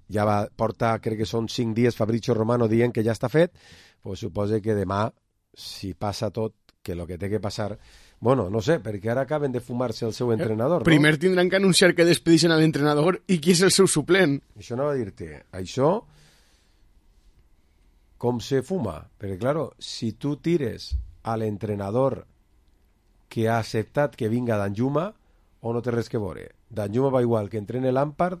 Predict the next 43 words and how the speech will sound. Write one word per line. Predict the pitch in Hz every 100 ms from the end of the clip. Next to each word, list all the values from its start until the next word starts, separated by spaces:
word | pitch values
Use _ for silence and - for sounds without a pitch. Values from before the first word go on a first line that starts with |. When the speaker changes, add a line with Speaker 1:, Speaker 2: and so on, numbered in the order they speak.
| _
Speaker 1:
o | 120
que | 104
entrene | 107 120 117
jo, | 107 82
no? | 107 160 - _ _ _ _ _ _ _ _ -
Speaker 2:
El | 131 127 131 131
dissabte | 120 - 131 131
deien | 165 156 170 180
que | 185
Lampard | 170 156 170
va | 175
ser | 175 180
decisiu | 160 135 - 196
en | 175
eixa | 151
decisió. | 147 131 123 143 180 160 _ _ _ -
Speaker 1:
Hòstia, | - 104 76 78 -
pues | 80 78
si | 90
Lampard | 95 104 110 104
va | 101
ser | 107
decisiu | 101 98 95 120 107
en | 110
eixa | 107
decisió | 104 98 104 139 110 _ _ _ _ -
i | 98
ara | 107 117
se | 92 85
fumen | 104 117
a | 117
Lampard, | 123 127 120 139 151 _ _ _
tu | -
imagina | 127 139 127 139 135
que | 143
va | 139
David | 123 107 110
Moyes. | 104 131 101 85
No | 107
estaran | 120 117 110
les | 104
quinieles, | - 117 139 101
veritat? | 90 87 110 151